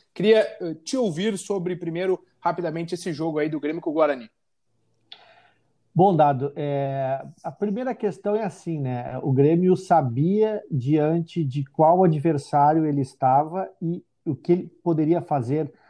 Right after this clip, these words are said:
Speaker 2: né, contra esse adversário. Tanto é que o Renato né, se deu ao luxo de fazer a rodagem do elenco numa semi-, numa oitavas de final de Libertadores da América. Ou seja,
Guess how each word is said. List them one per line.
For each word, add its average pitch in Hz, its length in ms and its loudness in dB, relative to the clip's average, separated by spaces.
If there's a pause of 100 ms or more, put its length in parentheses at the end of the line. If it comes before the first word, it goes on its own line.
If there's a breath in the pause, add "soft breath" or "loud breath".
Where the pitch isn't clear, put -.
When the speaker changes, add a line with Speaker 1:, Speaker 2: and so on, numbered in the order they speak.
(340 soft breath)
Speaker 2:
né, 123 260 -6 (200)
contra 143 380 2
esse 135 180 0
adversário. 120 640 -4
Tanto 143 240 -4
é 139 80 2
que 139 140 -4
o - 20 0
Renato 156 560 -2 (420 loud breath)
né, 127 180 -6
se - 200 -2
deu 170 340 4
ao 214 160 6
luxo 233 640 2
de 185 360 -4
fazer 175 340 -4
a 180 80 0
rodagem 151 720 -2
do 143 100 -2
elenco 143 440 -2
numa 139 760 -6
semi-, 165 460 -4
numa 120 600 -2
oitavas 156 520 4
de - 80 -10
final 147 200 -2
de 143 80 -2
Libertadores 135 600 -2
da 143 80 2
América. 120 360 -4
Ou 135 60 0
seja, 123 340 -4